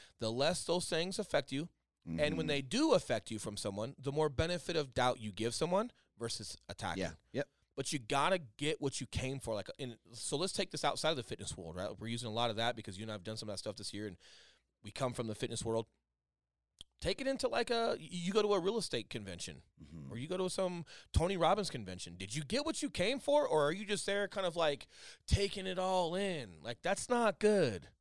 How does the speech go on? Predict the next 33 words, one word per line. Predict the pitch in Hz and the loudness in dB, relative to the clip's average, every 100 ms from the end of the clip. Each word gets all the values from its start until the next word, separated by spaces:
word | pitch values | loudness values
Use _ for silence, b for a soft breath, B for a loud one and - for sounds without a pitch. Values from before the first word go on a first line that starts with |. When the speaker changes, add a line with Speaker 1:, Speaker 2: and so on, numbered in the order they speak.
| _ _ | _ _
Speaker 1:
I | - | 4
Speaker 2:
Mm-hmm. | 196 | 6
Speaker 1:
don't | 190 | 6
think, | - 180 113 | 4 0 2
my | 147 170 | 2 2
opinion. | 151 185 156 85 - _ _ _ _ - | 2 0 -2 -6 -12 _ _ _ _ -8
Because | - 147 | -2 0
so, | - 214 | 2 2
and | 156 | 2
we've | 165 170 | 0 -2
seen | - 196 | 0 0
this, | 165 | 0
dude. | - 185 170 | -2 0 0
How | |
many | 208 185 | 0 -2
people | 190 165 | -4 -4
do | 139 | -4
we | 139 | -4
know? | 156 135 107 98 - _ _ - | -2 0 0 -4 -12 _ _ -8
They've | 101 92 | -6 0
read | 104 | 0
every | 92 123 185 | 2 0 2
book | 147 147 | 2 2
that's | 113 - | -4 -2
ever | 117 135 | -2 0
been | 127 | -4
fucking | - - - 175 - 160 | -4 -12 2 4 4 -4
talked | 151 156 135 | 4 4 4
about | 110 95 110 | -2 -2 -2
in | 117 | -2
self-improvement | - 123 120 107 127 87 101 | 0 0 -2 -4 -4 -4 -8
and | 110 | -6
entrepreneurship. | 107 113 101 107 101 82 | -6 -6 -8 -8 -6 -6